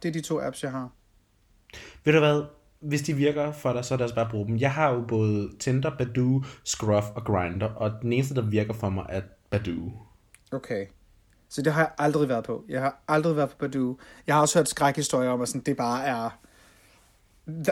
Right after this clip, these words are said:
Speaker 1: it's not the place for me, tror jeg. <laughs>
Speaker 2: Nej, det, det er mere sådan et sted, hvis du er kaotisk og gerne vil knippes meget sådan underligt.
Speaker 1: <laughs> "I would like to fuck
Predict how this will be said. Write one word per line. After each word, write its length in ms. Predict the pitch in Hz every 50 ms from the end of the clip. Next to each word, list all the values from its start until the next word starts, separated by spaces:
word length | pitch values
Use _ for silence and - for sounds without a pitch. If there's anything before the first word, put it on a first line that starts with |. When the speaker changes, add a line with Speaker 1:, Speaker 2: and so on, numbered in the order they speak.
| - - 208
Speaker 1:
it's 120 | 190 - -
not 160 | 208 208 196
the 80 | - 165
place 300 | - - 143 135 131 -
for 80 | 151
me, 240 | 139 147 151 156 165
tror 260 | 160 - - 185 185
jeg. 200 | 180 175 180 175 - - - 208 247
<laughs> 220 | - 262 - - -
Speaker 2:
Nej, 260 | 131 123 117 113 113 113 113 -
det, 460 | 135 131 120 117 113 113 113 117 117 117 - - - - - -
det 60 | 139
er 40 | 131
mere 120 | 135 139 147
sådan 140 | - 156
et 60 | 135 131
sted, 300 | - - 147 135 131 127 127
hvis 140 | 123 120 120
du 100 | - 123
er 40 |
kaotisk 480 | 113 - 123 120 123 123 127 127 120 117
og 60 | 113
gerne 200 | 110 107 101 101
vil 160 | 110 110 110 - - - _ _ _
knippes 460 | - - 107 101 98 104 104 107 -
meget 400 | 110 101 95 95 95 95 98 101
sådan 280 | - 107 98 92 95 104 - - _ _ _ - _
underligt. 500 | - 113 101 95 95 101 107 101 98 - 120 123 131 - - - - _ _ -
Speaker 1:
<laughs> 100 | 151 131 - - - 622 605 605 587 - - - - - - - 285 - - - 247 254 240 214 - -
"I 100 | 202 214 220
would 260 | 208 208 202 233 269
like 120 | 320 - -
to 80 | 214
fuck 200 | 175 - 226 220